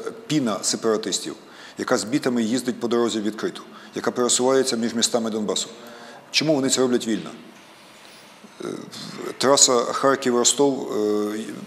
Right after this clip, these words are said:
про контроль над якою нам відзвітували тиждень тому, е, до цих пір знаходиться в незрозуміло якому стані. Чому там не знаходиться, е, екіпаж на екіпажі, блокпост на блокпості?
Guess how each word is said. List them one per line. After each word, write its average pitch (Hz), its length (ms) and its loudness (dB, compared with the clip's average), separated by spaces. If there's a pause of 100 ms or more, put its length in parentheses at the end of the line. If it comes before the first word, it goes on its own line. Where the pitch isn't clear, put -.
(240)
про 117 200 2
контроль 123 340 2
над 120 160 0
якою 120 280 2
нам 113 140 -2
відзвітували 110 560 0
тиждень 107 360 -2
тому, 131 280 0 (420)
е, - 20 -6
до 113 100 -2
цих - 160 -2
пір 143 160 2
знаходиться 110 580 0
в 101 100 -2
незрозуміло 107 540 0
якому 104 280 -2
стані. - 280 -6 (280)
Чому 127 220 -2
там 139 160 4
не 117 80 0
знаходиться, 107 600 0
е, 110 520 -4
екіпаж 110 360 0
на 107 100 -4
екіпажі, 95 420 -4
блокпост 110 520 -2
на 117 40 -2
блокпості? 104 540 -4